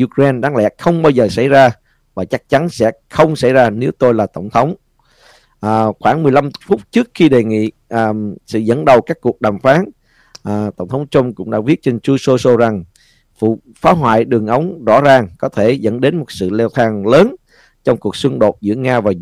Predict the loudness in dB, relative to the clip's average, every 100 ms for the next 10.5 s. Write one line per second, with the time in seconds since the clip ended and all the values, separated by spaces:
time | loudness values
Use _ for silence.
0 | -4 0 0 0 -4 _ _ _ _ -10
1 | -10 -4 -2 0 -2 -2 -2 -2 -6 -8
2 | -8 -8 -12 -12 -4 -2 -2 -6 -2 0
3 | 4 4 2 -6 _ _ _ _ _ _
4 | -8 -2 0 -2 -2 0 0 -2 -4 -2
5 | -2 -2 2 2 0 -2 -2 -2 -4 -2
6 | -4 -2 2 4 4 2 _ _ _ _
7 | 0 2 0 -2 -2 -6 -8 _ -2 -2
8 | 0 -4 -2 -4 0 2 2 -2 _ _
9 | _ 0 0 2 -2 -4 -8 -6 0 0
10 | 2 2 4 2